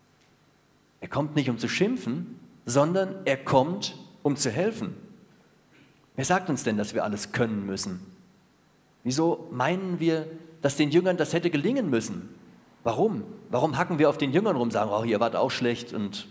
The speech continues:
ihr hier seid auch alle schlecht"? Nein, das ist gar nicht wahr. Wieso, wieso wollen wir eigentlich uns immer wieder diesem Druck untersetzen? Manches müssen wir einfach akzeptieren. Es ist so und es lässt sich auch nicht ändern. Manches kann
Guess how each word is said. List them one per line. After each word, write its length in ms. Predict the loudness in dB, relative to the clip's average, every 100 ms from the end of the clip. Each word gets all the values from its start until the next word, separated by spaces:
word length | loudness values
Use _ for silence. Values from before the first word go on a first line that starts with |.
| -16 -2
ihr 180 | 0
hier 200 | 2 2 0
seid 160 | -2
auch 200 | -2 0
alle 120 | 0
schlecht"? 400 | 0 -4 -6 -8 -18 -20 -20 -12
Nein, 240 | -6 -4
das 120 | -2 -4
ist 160 | -6
gar 140 | -4 -4
nicht 240 | -4 -6
wahr. 260 | -4 -6 -8 -16 -20 -20 -20 _ -10
Wieso, 500 | -6 -2 0 0 -4 -14 -20 -20 -20 _
wieso 560 | -8 -4 0 0 -2 -8 -4
wollen 260 | 2 2 2
wir 300 | 0 0 -4 -14 -20 -20 -8
eigentlich 440 | -4 -2 -2 -2
uns 160 | -4 -4
immer 280 | -2 0 0
wieder 220 | 0 0
diesem 380 | -2 -6 -4 -4
Druck 280 | -4 -6 -10 -18 -20 -20 _ _ -6
untersetzen? 760 | -4 -4 -4 -6 -6 -8 -10 -12 -20 -20 _ _ _ _ 0
Manches 320 | 0 2 0
müssen 300 | 0 0 2
wir 100 | 2
einfach 240 | 2 0
akzeptieren. 640 | -4 -6 -8 -6 -4 -4 -4 -10 -18 -20 -10
Es 140 | -6 -2
ist 200 | 0 2
so 120 | 2
und 100 | 0
es 100 | -2
lässt 220 | -2 -2
sich 140 | 0 0
auch 40 |
nicht 180 | 0 -2
ändern. 340 | -2 0 0
Manches 500 | 0 0 0 -4 -6
kann 280 | -2 0 0